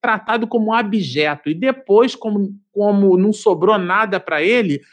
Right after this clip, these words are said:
ainda foi queimado vivo, e ainda assim a condição espiritual dele não é boa,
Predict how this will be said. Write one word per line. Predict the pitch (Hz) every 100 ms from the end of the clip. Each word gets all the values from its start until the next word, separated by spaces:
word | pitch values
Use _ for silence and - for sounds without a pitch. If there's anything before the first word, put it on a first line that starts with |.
| _ -
ainda | 202 233 214
foi | - 262
queimado | 269 220 196 240 247 254
vivo, | 143 175 175 - -
e | 240
ainda | 240 208 208 294 392 403 320
assim | 185 - - 277 339
a | 254
condição | - 254 247 196 - 208
espiritual | 190 - 185 185 180 175
dele | 143 170 214
não | 208 202
é | 185
boa, | 143 185 170 120